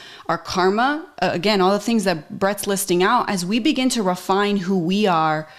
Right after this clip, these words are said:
it's like the divine masculine steps up to support. It's beautiful. It's so beautiful. And it's like, I've, I've been working to, like, heal more and more my relationship with both the divine masculine and feminine. And in that process,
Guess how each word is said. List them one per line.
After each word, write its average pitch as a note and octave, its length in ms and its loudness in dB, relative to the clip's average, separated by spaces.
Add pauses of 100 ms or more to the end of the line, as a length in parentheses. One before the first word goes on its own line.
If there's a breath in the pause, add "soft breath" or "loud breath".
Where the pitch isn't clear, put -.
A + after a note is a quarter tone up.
(580 loud breath)
it's G#3 240 -2
like G#3+ 200 2
the A3 80 -2
divine G3 400 2
masculine G3+ 560 0
steps - 460 -2
up F3+ 200 -2
to G3 100 -2
support. G3 560 0
It's - 160 -6
beautiful. G#3 1000 -2
It's F#3+ 160 -2
so A3+ 240 2
beautiful. G#3 460 0
And F3+ 100 2
it's G3 160 -2
like, G3 160 -2 (100)
I've, G3 300 0 (400 loud breath)
I've G3 240 -2
been F#3+ 240 2
working G3 460 0
to, G3+ 180 -2
like, E3+ 340 -2
heal G3 1080 0
more F#3 400 4
and F3+ 100 0
more F3 340 2
my F#3 120 2
relationship F3 760 -2
with F3 200 -6
both F3+ 220 0
the F3+ 80 -12
divine F3 340 0
masculine F3 420 -2
and F3 120 0
feminine. F#3 420 0
And - 220 -4
in F#3 160 2
that F3+ 200 0
process, F3+ 420 -2